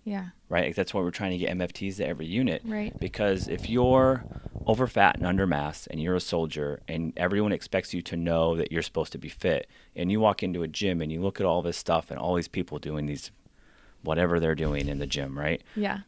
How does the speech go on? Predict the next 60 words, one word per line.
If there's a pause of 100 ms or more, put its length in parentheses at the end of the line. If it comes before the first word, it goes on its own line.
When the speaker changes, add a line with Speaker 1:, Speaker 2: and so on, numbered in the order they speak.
(120)
Speaker 2:
It's
overwhelming.
You
have
no
Speaker 1:
It's
so
Speaker 2:
idea.
Like,
what
do
you
do?
Speaker 1:
overwhelming.
Speaker 2:
I
grab
dumbbells
and
I
do
what
with
them?
I
go
to
this
machine
and
I
don't
know
what
to
do. (100)
Speaker 1:
Right.
Speaker 2:
Uh,
so
I'm
just
gonna
go
sit
on
the
treadmill
or
the
bike,
and
I'm
Speaker 1:
Right.
Speaker 2:
gonna
think
I
gave
some
sort
of
exertion.